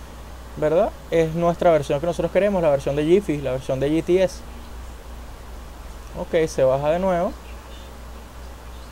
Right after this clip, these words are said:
Eh, perfecto, en este caso no se abrió. Ok, vamos a abrir. Ok, aquí está. Estos son los subtítulos que nosotros queremos.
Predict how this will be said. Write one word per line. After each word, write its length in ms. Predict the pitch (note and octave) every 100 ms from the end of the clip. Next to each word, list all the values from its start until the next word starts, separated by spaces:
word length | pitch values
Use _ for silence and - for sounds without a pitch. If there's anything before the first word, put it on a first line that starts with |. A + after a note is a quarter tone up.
| - - - B3 - D#3+
Eh, 460 | E3+ F3+ F3 E3 - - -
perfecto, 460 | D3+ C3+ C#3 C3+ C#3
en 60 |
este 160 | C3 D3+
caso 240 | D3+ D3
no 100 | D#3
se 140 | D3+ F#3
abrió. 240 | F#3+ F#3
Ok, 1400 | G3+ - - - - - - - - - - - C#3 F3
vamos 280 | C#3 B2 D3
a 60 | E3
abrir. 340 | F#3+ F3+ A3+ - - - - - - - - -
Ok, 280 | C3+ C3+ - - -
aquí 120 | -
está. 200 | C3 - - - - - - -
Estos 240 | F3+ F#3 F3+
son 200 | D#3+ E3
los 200 | E3+ E3
subtítulos 600 | - D3 - C3+ D#3+ D#3
que 140 | D3+ C#3
nosotros 360 | C3+ B2 C3+ -
queremos. 300 | C3 -